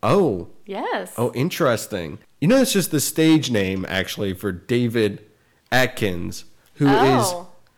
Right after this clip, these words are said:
Speaker 1: who is, who is known by his stage name Sinbad. He's an American stand-up comedian and actor, which some
Speaker 2: Oh.
Speaker 1: people might know of.
Speaker 2: I, I don't know if it's the same guy.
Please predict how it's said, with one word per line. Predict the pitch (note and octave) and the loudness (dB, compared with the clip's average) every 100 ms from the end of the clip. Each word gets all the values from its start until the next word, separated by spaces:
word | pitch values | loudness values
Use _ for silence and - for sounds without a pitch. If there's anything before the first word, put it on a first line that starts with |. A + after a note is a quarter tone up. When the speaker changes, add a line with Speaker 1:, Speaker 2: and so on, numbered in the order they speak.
| _ | _
Speaker 1:
who | D3 | 2
is, | D#3 C3 | 4 4
who | - D3 | 2 2
is | C3+ | 4
known | C#3 D3 | 4 4
by | C#3 | 4
his | B2+ | 2
stage | - B2+ A#2 | 2 2 2
name | A2+ A2 | 2 0
Sinbad. | - C#3 A#2+ A2 | 0 0 2 0
He's | A#2 C#3+ | -2 -2
an | C#3 | 0
American | C3+ C3 G3 G#3 D#3 | 0 0 -2 -2 -2
stand-up | C3+ E3+ F#3 C#3+ - | -2 -4 -4 -4 -4
comedian | A#2+ A#2 D#3+ D3+ B2 | -2 0 0 0 -4
and | - - - | -4 -8 -8
actor, | A#3+ - - - - _ _ _ _ _ _ _ - _ _ | -8 -8 -8 -8 -12 _ _ _ _ _ _ _ -20 _ _
which | C3+ | -6
some | G2+ C3 | -2 -2
Speaker 2:
Oh. | B2+ | 0
Speaker 1:
people | B2 A#2 | -2 -2
might | A2 G2+ F2+ | -2 -2 -2
know | G2 F2+ | -4 -4
of. | C#2 A#1 - - _ _ _ | -8 -12 -16 -20 _ _ _
Speaker 2:
I, | - A#3+ - A3+ | -10 -10 -10 -10
I | |
don't | A3 C#4+ D4 | -6 -8 -8
know | C4 C4+ C4 | -6 -4 -4
if | C4 | -6
it's | A#3+ - | -10 -8
the | A#3 | -8
same | A3 - B3+ B3+ A#3 | -8 -4 -2 -2 -4
guy. | G#3+ A#3+ A#3+ - F3+ A3+ | -2 -2 0 -2 -4 -10